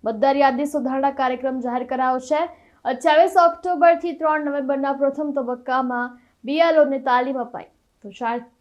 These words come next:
ચારથી નવેમ્બરથી ચાર ડિસેમ્બરનો બીજો તબક્કો રહેશે. એક મહિના સુધી બી એલ ઓ દ્વારા દરેક મતદારના ઘરે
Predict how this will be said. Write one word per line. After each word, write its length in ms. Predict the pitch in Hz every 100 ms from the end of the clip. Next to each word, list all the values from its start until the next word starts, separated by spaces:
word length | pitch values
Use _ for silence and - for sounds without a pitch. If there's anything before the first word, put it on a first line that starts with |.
| _ _ _ _ -
ચારથી 440 | 269 269 262 302
નવેમ્બરથી 720 | 269 254 254 247 254 247 262 262
ચાર 260 | 262 240
ડિસેમ્બરનો 640 | 240 240 262 254 262 254 247
બીજો 220 | 226 240
તબક્કો 440 | 240 226 240 254
રહેશે. 500 | 254 247 247 277 285 - _ _ _ -
એક 300 | 285 320 320
મહિના 380 | 311 294 294 294
સુધી 300 | 294 285 285
બી 200 | 247 269
એલ 220 | 269 269
ઓ 40 | 277
દ્વારા 280 | 262 254 262
દરેક 300 | 247 262 262
મતદારના 500 | 247 208 240 247 233
ઘરે 300 | 226 226